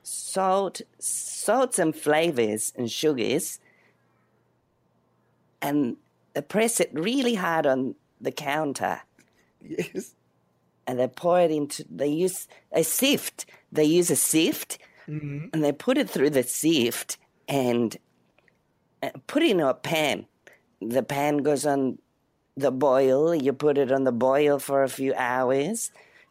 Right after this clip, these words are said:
Speaker 1: and
Speaker 2: Yes.
Speaker 1: then you pour it in a cu-, a cup. And in the cup, you let it sit for three days, I think, and then package it when it's dry.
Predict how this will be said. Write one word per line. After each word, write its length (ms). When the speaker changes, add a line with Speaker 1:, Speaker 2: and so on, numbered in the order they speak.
Speaker 1:
and 140
Speaker 2:
Yes. 60
Speaker 1:
then 380
you 180
pour 300
it 100
in 140
a 100
cu-, 300
a 120
cup. 460
And 480
in 220
the 100
cup, 460
you 160
let 180
it 140
sit 480
for 440
three 320
days, 720
I 100
think, 420
and 400
then 360
package 580
it 200
when 180
it's 240
dry. 540